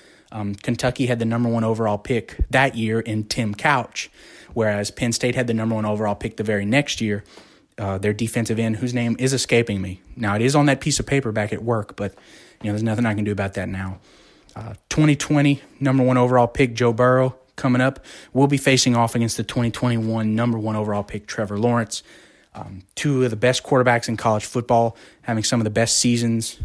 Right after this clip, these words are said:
ever, <laughs> really. Um, it's gonna be an incredible game, and I cannot wait. Now, I did promise,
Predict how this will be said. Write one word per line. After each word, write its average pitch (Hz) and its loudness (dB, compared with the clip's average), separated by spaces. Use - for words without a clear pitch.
ever, 123 0
<laughs> - -10
really. 131 0
Um, 92 -8
it's - -4
gonna 143 0
be 127 4
an 113 2
incredible 113 0
game, 110 0
and 110 -2
I 95 -2
cannot 101 -6
wait. - -10
Now, 123 0
I 117 2
did 139 2
promise, 143 2